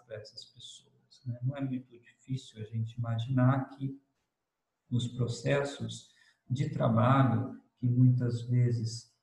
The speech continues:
são questionáveis de alguns profissionais, esses processos, eles se tornam transparentes, eles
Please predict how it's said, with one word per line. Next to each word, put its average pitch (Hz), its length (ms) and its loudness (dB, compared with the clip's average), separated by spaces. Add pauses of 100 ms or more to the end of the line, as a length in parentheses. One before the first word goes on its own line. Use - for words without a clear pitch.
(260)
são 117 540 0
questionáveis 120 1200 0 (300)
de 120 260 -4
alguns 123 520 2 (100)
profissionais, 123 920 0
esses - 220 -6
processos, - 840 -6 (220)
eles 135 300 -6
se - 260 -6 (300)
tornam 120 500 2
transparentes, 117 760 -2
eles 113 460 -4